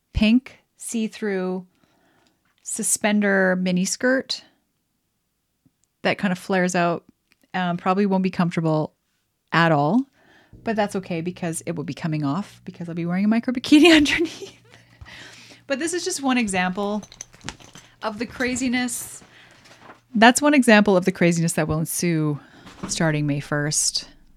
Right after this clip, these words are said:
More information on patreon dot com slash cat wonders. Thank you all so much for tuning in to episode two, and I will see you guys next time.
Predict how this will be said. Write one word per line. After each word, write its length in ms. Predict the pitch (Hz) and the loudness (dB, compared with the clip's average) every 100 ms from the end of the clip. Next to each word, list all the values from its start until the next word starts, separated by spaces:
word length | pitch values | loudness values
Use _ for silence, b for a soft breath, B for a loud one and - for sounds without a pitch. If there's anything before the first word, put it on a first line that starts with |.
| - | -10
More 160 | 185 165 | -4 -2
information 600 | 156 151 143 147 180 175 | -2 -2 -2 -2 -2 -2
on 340 | - 147 139 | -2 -2 -2
patreon 600 | 143 - 147 - 139 139 | -4 -8 -8 -4 -2 -2
dot 180 | 143 156 | -2 -6
com 260 | - 160 160 | -8 -8 -8
slash 300 | - - - | -8 -6 -8
cat 240 | - 160 | -6 -6
wonders. 680 | 156 170 185 185 180 180 - B B B B B B | -2 0 2 2 2 0 -4 B B B B B B
Thank 300 | - 220 240 | 4 8 8
you 140 | 269 254 | 8 6
all 380 | 226 220 214 - - | 8 8 6 2 -2
so 400 | - - 220 262 | 2 8 8 10
much 540 | 311 233 214 - - | 8 6 2 -6 -10
for 220 | - 247 | 0 2
tuning 440 | 247 - 269 262 254 | 2 2 6 6 6
in 320 | 254 262 285 | 4 4 4
to 240 | - 285 - | 2 -2 0
episode 600 | 226 254 233 240 220 - | -4 -2 0 0 0 0
two, 480 | 339 339 403 415 - - - - - - | 2 4 4 4 0 -20 -20 -20 -20 -2
and 540 | 233 247 254 269 277 262 | 4 6 8 8 8 6
I 160 | - 226 | 2 2
will 80 | 226 | 2
see 420 | - - 254 262 | 0 2 4 6
you 140 | 247 | 6
guys 840 | 202 180 180 180 180 - - - - | 6 6 6 4 2 2 0 -2 -2
next 280 | 190 185 - | -2 0 -2
time. 480 | 180 160 165 214 | -2 0 0 -2